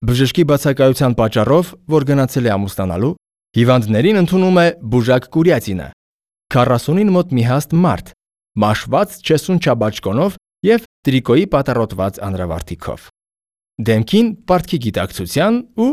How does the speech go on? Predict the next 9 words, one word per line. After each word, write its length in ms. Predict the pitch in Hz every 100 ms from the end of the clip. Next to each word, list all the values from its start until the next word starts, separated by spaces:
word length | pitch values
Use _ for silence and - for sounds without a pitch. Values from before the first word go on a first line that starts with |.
| -
հաճելիության 800 | - 120 107 92 82 98 127 113
արտահայտություն։ 640 | 104 90 82 85 - - - _ _ _ _ _ -
Ձախ 240 | 123 180 160
ձեռքի 340 | 151 151 165
ցուցամատի 560 | 160 143 147 143 135 165
և 280 | 139 139 135
միջնամատի 580 | 147 - 131 123 117
արանքում 520 | 107 98 95 - 180 214 - _
սիգարետ, 560 | - 127 110 98 202